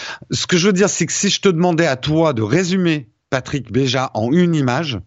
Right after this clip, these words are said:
tu n'y arriverais pas parce que pour toi, il y a une, il y a vingt-cinq choses importantes pour te définir.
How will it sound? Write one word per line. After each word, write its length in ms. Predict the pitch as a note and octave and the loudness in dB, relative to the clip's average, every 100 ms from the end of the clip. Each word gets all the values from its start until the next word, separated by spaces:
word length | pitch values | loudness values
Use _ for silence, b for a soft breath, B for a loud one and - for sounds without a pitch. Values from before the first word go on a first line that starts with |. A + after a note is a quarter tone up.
| B B B B - | B B B B -2
tu 140 | E3+ | 2
n'y 100 | F3 | 2
arriverais 380 | F3 F#3+ D#3+ F#3 | 2 0 0 -2
pas 160 | G3 | -2
parce 180 | G#3 F3 | -4 -6
que 120 | - | -6
pour 180 | C#3 C#3+ | -8 -8
toi, 300 | - D#3+ F3 F#3 | -4 -2 0 0
il 60 | |
y 80 | C#3 | -2
a 80 | B2+ | -2
une, 180 | C#3 A#2+ G#2+ - | -4 -6 -8 -10
il 80 | C3 | -2
y 20 | |
a 80 | C3 | -2
vingt-cinq 460 | A#2+ F3 E3 D#3+ D3 | 0 -2 0 -4 -4
choses 240 | - D3+ | -2 -2
importantes 500 | C#3 B2 A#2+ C#3+ C3+ | -2 -4 -6 -4 -4
pour 120 | - | -4
te 60 | G#2 | -4
définir. 520 | G#2 A2+ A2+ G2 - | -4 -2 -4 -4 -6